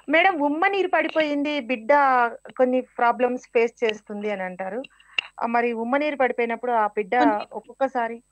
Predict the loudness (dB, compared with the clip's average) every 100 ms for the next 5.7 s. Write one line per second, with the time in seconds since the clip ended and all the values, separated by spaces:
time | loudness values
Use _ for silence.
0 | _ -6 -6 -8 -12 -18 -18 -10 -4 2
1 | 2 4 2 2 2 2 2 2 0 0
2 | 2 2 2 -2 -8 _ _ _ _ 2
3 | 2 2 0 -2 -8 -4 2 6 6 4
4 | 2 -2 0 0 -2 -2 -2 0 0 0
5 | -2 0 0 0 0 0